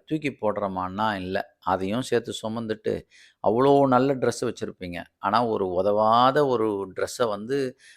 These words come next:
அது இன்னும் வீட்ல வச்சிருப்போம். என்ன நினைச்சு வச்சிருப்போம், அது இருக்கும், உதவும், எப்பயாச்சும் இது போச்சுன்னா அது போடுவோம் அப்படின்னு. ஆனா ஆக்சுவலா அதை போடவே மாட்டோம், அது அப்படியே தான் இருக்கும். இல்ல அதை போடுவோம்,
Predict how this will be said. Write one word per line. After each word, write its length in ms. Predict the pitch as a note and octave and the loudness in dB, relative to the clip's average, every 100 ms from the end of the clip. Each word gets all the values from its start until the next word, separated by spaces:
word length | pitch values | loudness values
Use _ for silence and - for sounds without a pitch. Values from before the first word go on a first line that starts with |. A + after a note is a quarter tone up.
| - | -2
அது 260 | - A2 A2 | 0 2 0
இன்னும் 300 | B2+ D3 B2+ | 0 0 0
வீட்ல 300 | B2 A#2 G#2+ | -2 -2 -4
வச்சிருப்போம். 520 | F#2+ A2 G#2 F2 - | -4 -8 -8 -12 -12
என்ன 320 | - A#2 C#3+ | -4 -2 -2
நினைச்சு 300 | C#3 A#2+ G#2+ | -2 -4 -4
வச்சிருப்போம், 540 | A2+ - A2+ G#2 A2 A2+ | -6 -4 -6 -2 -2 0
அது 280 | G#2 G#2 G#2+ | 2 2 2
இருக்கும், 480 | A#2 A#2+ G#2+ G#2 G#2+ | -2 -2 -2 -2 0
உதவும், 580 | G2+ G#2 A#2 G#2+ F#2+ G2+ | 2 2 2 -2 -4 -4
எப்பயாச்சும் 600 | G2 F#2 G#2+ G#2 - G#2+ | -4 -4 0 -2 -2 -8
இது 120 | G2+ - A#2 | -10 -8 -6
போச்சுன்னா 400 | B2 - A#2+ B2 | -6 -6 -8 -6
அது 140 | G2+ | -6
போடுவோம் 680 | - A2 A2 F#2+ E2+ F#2 F#2+ | -2 -2 0 -4 -6 -8 -10
அப்படின்னு. 340 | E2+ F2 E2+ | -10 -14 -8
ஆனா 180 | F#2+ G#2+ | -4 -4
ஆக்சுவலா 280 | A2 - A#2+ | -4 0 0
அதை 100 | A2+ - | 0 0
போடவே 340 | A2 A2+ A#2+ | 0 2 -2
மாட்டோம், 360 | A2 G2+ A2+ - _ _ _ _ _ _ _ _ _ - | -6 -10 -12 -16 _ _ _ _ _ _ _ _ _ -2
அது 100 | G#2 | 2
அப்படியே 240 | F#2+ A2 | 4 4
தான் 120 | A#2 A2+ | 4 2
இருக்கும். 240 | G2+ G#2 | 0 -2
இல்ல 240 | A#2+ C#3+ D3 | 0 4 4
அதை 140 | C#3 G#2 | 4 2
போடுவோம், 460 | - C#3+ B2 D#3 | 4 4 4 -2